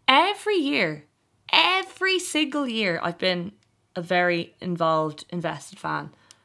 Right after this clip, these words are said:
I see people crying about the winner. I'm sorry. This year, it's Kari is the true winner. He won the televote. Boo the juries, blah, blah, blah. Last year, it was, "Oh, Ukraine, the war, sympathy, blah, blah, blah."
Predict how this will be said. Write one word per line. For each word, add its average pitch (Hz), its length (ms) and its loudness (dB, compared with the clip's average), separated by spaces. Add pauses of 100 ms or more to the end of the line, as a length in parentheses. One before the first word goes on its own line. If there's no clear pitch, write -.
(160)
I 180 180 0
see 180 240 -4
people 170 280 -8
crying 160 300 0
about 156 240 -2
the 156 80 -6
winner. 147 240 -6
I'm 160 80 -12
sorry. 156 320 0 (260)
This 262 260 2
year, 220 220 4
it's 185 460 0 (440)
Kari 190 280 4
is 185 100 -2
the 190 60 -12
true 175 240 -2
winner. 156 220 -2
He 151 120 -8
won 151 200 -4
the 147 60 -10
televote. 147 540 -6
Boo 156 220 0
the 151 60 -8
juries, 147 340 -10
blah, - 180 -8
blah, 139 200 -10
blah. 143 180 -12 (680)
Last 202 540 4
year, 170 380 2
it 175 200 -8
was, 151 360 0
"Oh, 180 160 2
Ukraine, 156 680 -2
the 151 120 -6
war, 143 580 -4
sympathy, 147 580 -6
blah, - 220 -10
blah, 143 240 -10
blah." - 180 -8